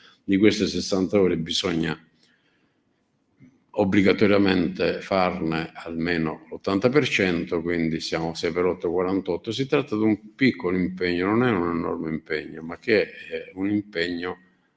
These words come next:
che è collegato alla necessità di dare al praticante anche quel supporto, diciamo, didattico, scientifico, pratico per, eh, aff-, affiancarlo all'attività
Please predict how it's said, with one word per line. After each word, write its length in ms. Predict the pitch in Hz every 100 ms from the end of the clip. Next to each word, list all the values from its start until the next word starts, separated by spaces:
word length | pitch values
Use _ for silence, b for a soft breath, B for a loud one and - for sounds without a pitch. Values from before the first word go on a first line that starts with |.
| _ -
che 200 | 90 85
è 440 | 95 85 - -
collegato 880 | - 123 107 85 82 76 - - 82
alla 240 | 90 92
necessità 680 | 90 90 87 - 87 87 87
di 160 | - 82
dare 340 | 90 87 80
al 140 | 78 -
praticante 680 | 95 - 104 90 82 76
anche 340 | 87 85 80 -
quel 340 | 87 82 80
supporto, 960 | 80 101 82 - 80 82 - _ 87 - _ _ _ _ _ _ _ _ _ _ _ _ _ _ _ _
diciamo, 580 | 95 87 - 85 78 - -
didattico, 960 | 95 87 90 - - 85 80 - - _
scientifico, 840 | - 85 82 101 87 - 76 80 80
pratico 680 | 98 90 92 95 104 90 104
per, 220 | 98 82 80 - -
eh, 300 | 80 80 - - -
aff-, 180 | 82 -
affiancarlo 1120 | - - - 95 98 95 82 82 85 85 85 -
all'attività 1000 | 82 80 80 78 - 82 82 82 -